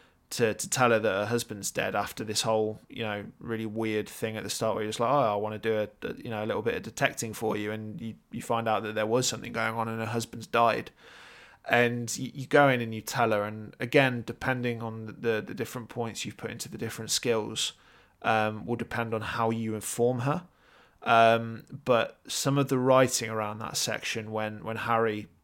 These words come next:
says, you know, "Your, your husband's dead," and there is a big point on saying, you know, the word dead,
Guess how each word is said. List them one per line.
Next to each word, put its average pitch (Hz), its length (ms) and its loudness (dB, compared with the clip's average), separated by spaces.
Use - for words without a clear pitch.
says, 113 440 2
you 113 120 -4
know, 107 200 -2
"Your, 113 200 -4
your 117 140 0
husband's 113 420 -6
dead," 107 400 0
and 110 100 -10
there 110 120 -2
is 107 100 -6
a 107 40 -8
big 110 240 -6
point 117 380 -4
on 110 380 -4
saying, 107 600 4
you 123 120 -2
know, 107 120 0
the 117 120 -2
word 110 380 0
dead, 110 340 4